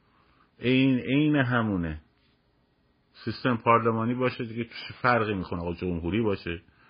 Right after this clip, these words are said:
پادشاهی باشه، برای من هیچ فرقی نمی‌کنه. مسئله من مسئله دموکراسی، اصلاً مسئله این چیزا نیست.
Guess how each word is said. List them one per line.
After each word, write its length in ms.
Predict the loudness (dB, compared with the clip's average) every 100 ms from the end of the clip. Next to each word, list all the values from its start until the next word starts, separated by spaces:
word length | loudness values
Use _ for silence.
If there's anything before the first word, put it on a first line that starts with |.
| -20 _ _ _ _ -8
پادشاهی 680 | -2 -2 -2 -2 0 2
باشه، 260 | 0 -2 -2
برای 120 | -4
من 100 | -4
هیچ 340 | -4 -4 -4 -2
فرقی 300 | 0 2 0
نمی‌کنه. 480 | -4 -6 -8 -12 -12 -14 _ -20 -10 0
مسئله 520 | 2 2 -2 0 2
من 120 | 2
مسئله 360 | 0 -2 -4 -2
دموکراسی، 580 | -2 -2 -4 -6 -4 -4
اصلاً 220 | -4 -4
مسئله 420 | -4 -4 -4 -4
این 120 | -4 -8
چیزا 240 | -6 -4
نیست. 520 | -2 -4 -8 -16 -20